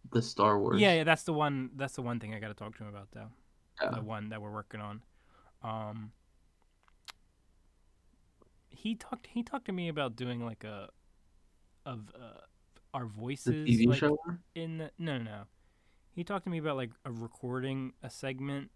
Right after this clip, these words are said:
Speaker 2: instead of, like, writing it in the article, and I was like, I was kinda on board with it, but I don't know.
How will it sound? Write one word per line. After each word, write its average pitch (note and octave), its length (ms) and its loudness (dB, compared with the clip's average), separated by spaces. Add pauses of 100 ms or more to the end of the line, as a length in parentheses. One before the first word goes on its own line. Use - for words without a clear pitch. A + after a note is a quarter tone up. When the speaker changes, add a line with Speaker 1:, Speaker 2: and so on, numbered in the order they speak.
(240)
Speaker 2:
instead B2 380 -8
of, A#2 100 -4
like, A#2 160 -6
writing A#2+ 300 -4
it B2+ 60 -2
in A#2+ 100 -6
the A#2 60 -6
article, A#2 720 -6
and A2 200 -8
I A#2 60 -8
was A2+ 140 -12
like, A#2 260 -12 (2750)
I G#3+ 80 -4
was A#3 100 -6
kinda A#3+ 240 4
on D#3 260 2
board C3 260 -4
with C#3+ 120 -6
it, D3+ 200 -4
but A#2 240 -6
I D3+ 80 -12
don't A2+ 160 -10
know. G#2+ 220 -12